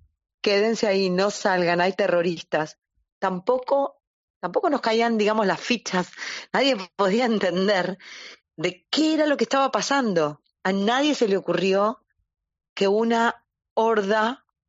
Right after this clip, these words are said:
de vándalos, eh, y terroristas estuvieran entrando en ese momento en el kibutz y estuvieran invadiendo todo un barrio y entrando casa por casa, rompiendo todo, bus-, robando, buscando cómo matar a alguien,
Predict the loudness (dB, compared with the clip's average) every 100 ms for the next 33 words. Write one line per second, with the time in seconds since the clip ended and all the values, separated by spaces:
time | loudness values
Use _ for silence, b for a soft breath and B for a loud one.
0 | _ _ _ _ _ -16 -4 -2 -2 -4
1 | -4 -2 0 0 2 2 0 -2 -8 _
2 | _ _ _ _ -2 0 2 0 0 0
3 | 2 0 -2 -2 -2 -2 -2 -8 -14 _
4 | _ _ _ -14 -2 0 2 2 0 0
5 | 0 0 0 2 2 2 2 0 0 -2
6 | -2 -2 -2 -6 -10 -4 -4 -2 -4 -2
7 | 0 0 2 0 0 2 0 0 0 0
8 | -2 b b _ _ 0 0 2 2 2
9 | 2 2 2 2 0 0 0 0 0 0
10 | -2 -2 -2 -2 -2 0 0 0 -4 B
11 | B B -4 -2 0 0 0 0 0 0
12 | 2 2 0 -2 -4 -2 2 2 2 2
13 | 0 0 -2 -2 -2 0 0 0 2 2
14 | 2 2 2 2 2 2 0 -2